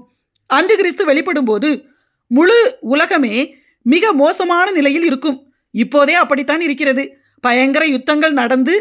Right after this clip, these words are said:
சமாதானமின்றி நாடுகள் இருக்கும். இப்போது இஸ்ரேலில்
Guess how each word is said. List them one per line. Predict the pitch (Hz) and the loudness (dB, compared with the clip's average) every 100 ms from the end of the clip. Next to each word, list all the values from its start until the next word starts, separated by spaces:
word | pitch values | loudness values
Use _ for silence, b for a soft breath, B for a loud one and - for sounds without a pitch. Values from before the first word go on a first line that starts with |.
| b b b | b b b
சமாதானமின்றி | - 208 285 381 392 311 269 320 | -4 0 2 2 0 0 0 0
நாடுகள் | 370 302 294 381 359 | 0 2 2 0 0
இருக்கும். | 370 370 247 262 _ _ _ _ - | -2 -2 -4 -6 _ _ _ _ -2
இப்போது | 277 359 330 254 294 | 0 2 2 2 0
இஸ்ரேலில் | 262 262 349 320 262 | -2 -2 0 0 0